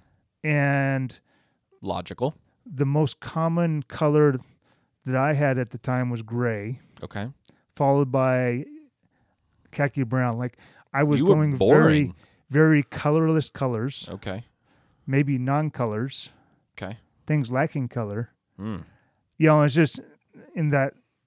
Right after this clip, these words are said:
Speaker 1: the way I express myself and the way they express themselves through their
Speaker 2: Hmm.
Speaker 1: clothing. And I'm, man, bright and vibrant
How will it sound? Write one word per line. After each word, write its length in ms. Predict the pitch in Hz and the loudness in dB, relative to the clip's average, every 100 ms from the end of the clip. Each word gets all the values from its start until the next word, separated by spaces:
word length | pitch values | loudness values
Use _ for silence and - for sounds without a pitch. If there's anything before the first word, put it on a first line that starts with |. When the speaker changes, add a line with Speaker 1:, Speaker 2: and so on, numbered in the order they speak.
| _ - | _ -16
Speaker 1:
the 160 | 151 127 | -6 -2
way 220 | 127 143 | 2 4
I 40 | 131 | 2
express 440 | - - 135 - | -2 -6 -6 -4
myself 400 | 139 - 135 127 | -6 -4 -4 -2
and 80 | 139 | -2
the 60 | 127 | -2
way 220 | 127 131 | 0 0
they 160 | 131 | -2
express 380 | 135 - 131 117 | -4 -4 -8 -6
themselves 400 | 131 - 131 117 | -8 -4 -4 -6
through 200 | - 139 | -6 -6
their 300 | 123 127 120 107 - | -4 -4 -4 -8 -10
Speaker 2:
Hmm. 140 | 101 | -12
Speaker 1:
clothing. 560 | - 147 131 127 127 127 | -2 0 2 0 -2 -4
And 180 | 113 110 _ _ _ _ 208 | -6 -10 _ _ _ _ -8
I'm, 280 | 127 151 160 135 | -6 -6 -10 -8
man, 300 | 151 139 110 _ _ | -4 -4 -6 _ _
bright 420 | 170 170 147 135 | 0 2 2 0
and 240 | 117 117 120 - | -6 -12 -12 -6
vibrant 440 | 208 180 139 | -4 -4 -6